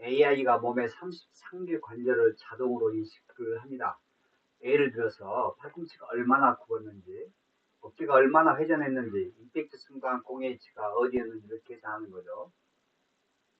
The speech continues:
이렇게 계산된 데이터는 정확한 기준 스윙, 어, 대개 이제 프로 선수의 쓰리디 모션과 비교합니다.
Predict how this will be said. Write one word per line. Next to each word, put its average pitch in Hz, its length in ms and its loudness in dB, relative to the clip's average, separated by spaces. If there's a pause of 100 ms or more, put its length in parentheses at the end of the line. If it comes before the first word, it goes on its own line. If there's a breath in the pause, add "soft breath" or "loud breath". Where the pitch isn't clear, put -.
(1500)
이렇게 180 340 0
계산된 175 560 6
데이터는 160 840 8
정확한 135 560 2
기준 127 280 2
스윙, 139 440 -2 (600)
어, 98 200 -10 (100)
대개 127 380 2
이제 113 320 -2
프로 208 180 -2
선수의 147 720 2
쓰리디 165 380 -8
모션과 120 960 2
비교합니다. 107 920 0